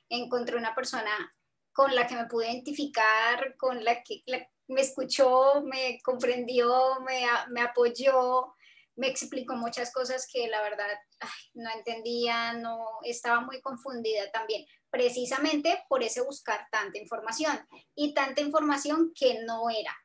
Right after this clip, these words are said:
o sea, no todo lo que está sirve. Eso es muy importante. Entonces, encontrar una persona con la que te identifiques, con la que,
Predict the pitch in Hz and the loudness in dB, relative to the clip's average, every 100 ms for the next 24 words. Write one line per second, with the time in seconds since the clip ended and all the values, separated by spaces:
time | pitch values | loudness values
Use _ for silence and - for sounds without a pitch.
0 | - 233 233 208 - - _ _ _ 262 | -14 -4 0 0 -2 -10 _ _ _ -2
1 | 277 269 285 285 294 302 254 - 262 330 | 2 2 4 2 2 0 -2 -2 0 0
2 | 349 - 339 320 - - - - _ _ | 0 0 2 2 -2 -12 -20 -20 _ _
3 | _ _ _ _ _ 269 254 254 254 254 | _ _ _ _ _ -2 0 -2 -4 -6
4 | 247 240 226 - - _ - - _ - | -6 -4 -4 -6 -14 _ -20 -20 _ -12
5 | 269 262 254 262 269 277 - - 277 285 | -2 -2 0 2 2 2 -2 -4 -4 -2
6 | 285 262 240 240 226 233 254 - 269 262 | -2 -2 0 0 0 0 -2 0 -2 -2
7 | - 254 208 202 - 240 226 220 - 233 | 0 0 0 -6 -8 -8 -2 -2 -2 -4
8 | 226 - 226 220 220 220 - 208 - 294 | -4 -2 -2 -2 -6 -6 -10 -12 -2 0
9 | 285 269 277 320 - - _ _ 262 247 | 2 4 4 4 -4 -12 _ _ 0 2
10 | 233 220 - 240 226 220 - | 0 0 0 0 0 -2 -8